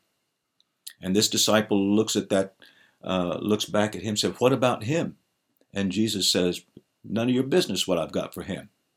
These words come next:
I've got something for you to do. You focus on that. Now,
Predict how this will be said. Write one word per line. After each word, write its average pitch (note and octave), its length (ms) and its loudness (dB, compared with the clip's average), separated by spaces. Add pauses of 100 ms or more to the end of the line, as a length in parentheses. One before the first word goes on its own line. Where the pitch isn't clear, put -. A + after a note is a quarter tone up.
(1600)
I've G2 140 -8
got G#2+ 180 -2
something A2 340 0
for A2+ 100 -4
you G2+ 140 4
to E2 60 0
do. - 220 -12 (480)
You F#2+ 100 -4
focus F#2 380 -4
on F2 160 -4
that. - 180 -12 (3000)
Now, A2+ 520 2